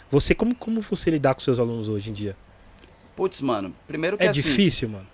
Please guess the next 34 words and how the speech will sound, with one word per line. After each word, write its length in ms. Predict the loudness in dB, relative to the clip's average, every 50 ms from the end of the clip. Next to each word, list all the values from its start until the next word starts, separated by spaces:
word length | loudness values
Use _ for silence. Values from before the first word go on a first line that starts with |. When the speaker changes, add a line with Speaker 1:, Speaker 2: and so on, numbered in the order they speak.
| -20 -20 -14
Speaker 2:
difícil 440 | -12 -12 -10 -8 -8 -6 -4 -2 -2
é, 140 | -2 -4 -6 -14 -20 -18 -14
não 80 | -8 -6
dá 100 | -6 -4
pra 100 | -2 -2
negar, 300 | -2 -2 -2 -4 -4 -8 -8 -6
é. 140 | -4 -4 -4 -6 -14 -20 -20 -20 -20 -10 -6
Speaker 1:
Porque 160 | -4 -2 0
eu 60 | 0 2
falo 180 | 4 2 2
que 80 | 2 0
na 60 | 0
minha 120 | 2 2 4
época 420 | 2 2 2 4 4 4 4 2 -4 -16 -20 -20 -20 -20 -20 -20 -20 -20 -20 -20 -20 -20 -20 -6 -2
era 220 | 2 4 4 4
um 100 | 4 2
pouco 300 | 4 4 4 4 4 4
mais 200 | 2 2 2 2
fácil. 400 | 0 0 2 2 2 0 -2 -4 -6
Era 120 | -4 -4 -2
assim, 200 | -2 -2 2 2
era 140 | 4 4 4
difícil, 340 | 2 0 -2 -2 -2 -2 0
mas 140 | 0 0 0
a 60 | -2
professora 340 | -2 -4 -4 -4 -4 -4 -4
tinha, 300 | -4 -4 -4 -4 -4 -6 -10 -12 -10
os 120 | -8 -6 -4
professores 360 | -4 -4 -4 -4 -6 -6 -4
tinham 160 | -4 -6 -6 -4
como 300 | -4 -6 -6 -6 -8 -6
ter 180 | -4 -4 -2
o 80 | -2 -2
dom, 140 | -2 -4